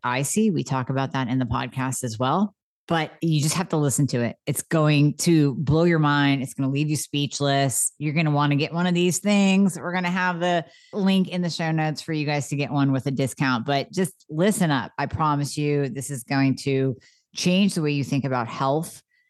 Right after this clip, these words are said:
and change the way you think about what you can do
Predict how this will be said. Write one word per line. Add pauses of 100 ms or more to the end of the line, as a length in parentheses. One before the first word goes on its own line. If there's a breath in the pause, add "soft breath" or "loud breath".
(280)
and
change
the
way (180)
you
think
about
what
you
can
do